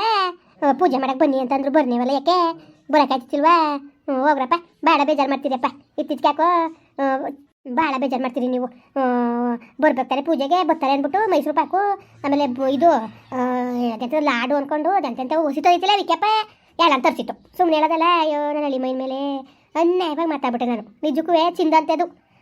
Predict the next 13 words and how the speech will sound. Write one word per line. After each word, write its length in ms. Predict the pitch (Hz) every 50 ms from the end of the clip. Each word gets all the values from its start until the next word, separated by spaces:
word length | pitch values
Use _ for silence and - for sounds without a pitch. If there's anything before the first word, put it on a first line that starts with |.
| _ -
ನೋಡಿ, 340 | 330 330 359 339 330 - _ _ -
ಯಾರೇ 560 | 311 285 294 302 311 311 311 330 359 381 381
ಅತ್ತೆ 260 | 381 359 339 349 339
ಚೆನ್ನಾಗಿರ್ಲಿ, 580 | 320 - 330 330 320 320 302 302 302 302 294 285
ಹೆಂಡ್ತಿ 200 | 277 277 - 330
ಚೆನ್ನಾಗಿರ್ಲಿ, 580 | - 320 302 311 311 311 285 277 285 294 294
ಮಗ 180 | 285 254 262 269 294
ಚೆನ್ನಾಗಿರ್ಲಿ 380 | 294 311 302 294 285 302 320
ಅಂದ್ಬಿಟ್ಟು 300 | 311 302 302 311 330 320
ಕಿಡ್ನಿ 180 | 330 359 302 339
ಮಾಡ್ಕೊಂಡು 600 | 339 339 330 339 349 349 370 370 359 359 349 339
ಇದ್ 100 | 311 294
ಮಾಡಾರೆ, 420 | 339 339 359 392 415 415 381 359